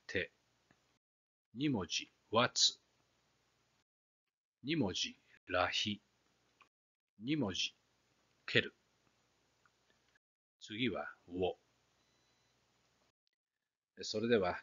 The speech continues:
これまで読んできたところを振り返ってみましょう。中将、病、意図重くして、患いけるを。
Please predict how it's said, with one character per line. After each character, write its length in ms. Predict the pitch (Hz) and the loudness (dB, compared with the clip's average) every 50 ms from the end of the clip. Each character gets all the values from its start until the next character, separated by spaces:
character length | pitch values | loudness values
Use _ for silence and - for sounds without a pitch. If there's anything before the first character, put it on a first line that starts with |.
| - _ | -12 _
こ 140 | - 101 | -2 0
れ 80 | 104 117 | 2 2
ま 120 | 127 123 | 4 2
で 80 | 104 92 | 2 2
読 140 | 98 117 117 | 0 0 0
ん 40 | 95 | 0
で 80 | 87 | -2
き 80 | - - | -2 -4
た 100 | 85 82 | -4 -4
と 120 | - 82 | -6 -6
こ 120 | - - 76 | -6 -4 0
ろ 100 | 87 113 | 0 0
を 40 | 113 | 0
振 120 | - 98 | 0 -2
り 80 | 90 87 | -4 -2
返 180 | - 92 90 | 0 0 0
っ 20 | 90 | 0
て 200 | - - - - | -4 -8 -12 -12
み 80 | 67 | -10
ま 120 | 67 - - | -6 0 2
し 120 | - - 80 | 2 2 2
ょ 60 | 76 | -2
う。 420 | - - - _ _ _ - - - - _ _ _ _ _ | -6 -12 -20 _ _ _ -20 -20 -20 -20 _ _ _ _ _
中 380 | - - - - 214 185 127 101 | 2 4 4 6 6 4 2 2
将、 400 | 87 90 78 78 71 67 - - - _ - | 0 -2 -2 -4 -4 -6 -10 -14 -20 _ -10
病、 680 | - 98 101 110 139 165 151 107 78 65 67 - - - _ _ | -4 0 2 2 2 2 0 -2 -2 -4 -8 -12 -16 -20 _ _
意 140 | - - 120 | -4 -4 -4
図 160 | - - 90 - - - | -2 -4 -4 -6 -4 -2
重 260 | 101 113 156 123 90 | -2 0 0 0 -2
く 180 | - - - - | -4 -8 -2 2
し 160 | - - - | 2 2 2
て、 240 | - 82 82 - - - - - - - | 0 -4 -6 -6 -8 -14 -20 -20 -14 -6
患 540 | - 95 98 98 95 107 131 135 147 131 127 | 0 0 0 2 2 0 0 0 2 0 0
い 60 | 123 | -2
け 180 | 117 - - 117 | -4 -2 0 0
る 160 | 90 71 65 | 0 0 -4
を。 140 | 71 - - | -10 -12 -14